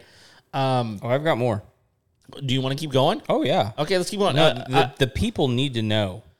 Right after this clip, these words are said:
Speaker 1: Yeah, uh, yeah. So, uh, Ryan also commented here. Um, this is why roofers pay people three to five hundred dollars a lead if they get to quote the job.
Speaker 2: Yeah.
Speaker 1: If they get to quote the job,
Speaker 2: If they get to
Speaker 1: though.
Speaker 2: quote it, yeah.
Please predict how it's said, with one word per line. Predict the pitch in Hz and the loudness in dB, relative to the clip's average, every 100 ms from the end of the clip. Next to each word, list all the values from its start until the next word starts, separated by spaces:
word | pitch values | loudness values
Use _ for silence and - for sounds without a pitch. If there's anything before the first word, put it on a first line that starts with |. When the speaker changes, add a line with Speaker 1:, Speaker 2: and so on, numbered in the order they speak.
| _ _ | _ _
Speaker 1:
Yeah, | 156 170 - | -2 -2 -4
uh, | - 127 | -16 -10
yeah. | 160 175 147 - | 0 2 4 2
So, | 170 151 135 | 2 4 2
uh, | - 139 135 120 - | 4 4 4 2 -4
Ryan | 127 135 147 139 | -2 0 2 0
also | 117 123 - 117 104 | 0 0 0 0 0
commented | 117 110 104 - 104 | -2 -2 -4 -6 -4
here. | 107 107 101 - - - - | -2 -2 -4 -10 -20 -20 -8
Um, | 135 123 117 113 101 - | -2 2 2 0 -6 -8
this | 139 | -6
is | 139 | 0
why | 143 | 4
roofers | 127 139 131 120 | 4 2 0 -4
pay | - 120 | -2 -2
people | 131 123 120 | -2 -4 -4
three | - 139 139 | -4 -4 -2
to | 127 | 2
five | 123 110 | 2 2
hundred | 113 107 | -2 0
dollars | 110 110 101 | 2 2 0
a | |
lead | 95 117 127 117 - - | -4 -4 -2 -4 -8 -6
if | 131 123 | -4 -4
they | 117 113 | -4 -4
get | 98 101 123 - | -6 -4 -4 -4
to | 107 | -14
quote | - 117 101 | -4 -4 -4
the | - | -8
job. | 92 127 165 82 50 - - _ _ _ | -6 -2 -2 -2 -8 -18 -20 _ _ _
Speaker 2:
Yeah. | 117 117 98 - _ _ | 0 0 0 -10 _ _
Speaker 1:
If | - 170 - | -2 0 0
they | 143 | -4
get | 123 131 120 | -2 -2 -4
to | 123 | -4
quote | - 113 | 0 0
the | - | 0
job, | 113 180 240 | 2 4 6
Speaker 2:
If | |
they | 123 117 | 4 2
get | - | 0
to | |
Speaker 1:
though. | - | 2
Speaker 2:
quote | 143 110 | 2 2
it, | - | 0
yeah. | 117 107 | 0 -2